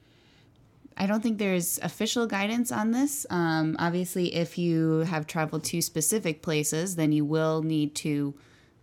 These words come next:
quarantine for fourteen days. Um, I don't, you know, a lot of places don't have that official warning yet, and so that's really kind of up to you, um, you know, what you think your risk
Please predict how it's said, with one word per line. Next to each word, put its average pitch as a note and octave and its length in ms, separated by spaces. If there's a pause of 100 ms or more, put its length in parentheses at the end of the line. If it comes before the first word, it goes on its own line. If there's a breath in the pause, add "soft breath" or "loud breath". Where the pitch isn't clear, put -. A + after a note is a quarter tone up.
(100)
quarantine D3 640
for D3+ 220
fourteen C#3+ 500
days. C#3+ 460 (320 loud breath)
Um, D3 540 (400 soft breath)
I E3 100
don't, E3 300 (340)
you D#3+ 160
know, D3 100
a D3 40
lot D3+ 200
of D#3 80
places D3+ 380
don't D3+ 220
have D3+ 220
that D3 140
official D3+ 420
warning D3+ 680
yet, F#3 340
and D3+ 200
so D3+ 260
that's D3 260
really D3+ 500 (560 soft breath)
kind D#3 300
of D3 260 (200)
up D#3+ 220
to - 120
you, E3 360
um, D3 240 (380)
you D3+ 140
know, C#3+ 60
what D3 160
you D#3 160
think D3+ 300
your D3+ 120
risk D3+ 360